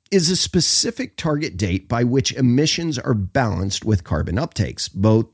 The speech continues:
natural and technological sinks, that's linked to keeping peak anthropogenic warming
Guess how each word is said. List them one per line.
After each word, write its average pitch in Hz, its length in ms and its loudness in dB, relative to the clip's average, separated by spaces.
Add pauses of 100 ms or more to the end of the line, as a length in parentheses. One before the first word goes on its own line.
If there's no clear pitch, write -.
natural 95 680 0
and 87 300 0
technological 87 760 -4
sinks, - 440 -6
that's - 300 2
linked 151 360 2
to 202 120 -2
keeping 131 500 -2
peak - 400 -4
anthropogenic 123 880 0
warming 92 420 0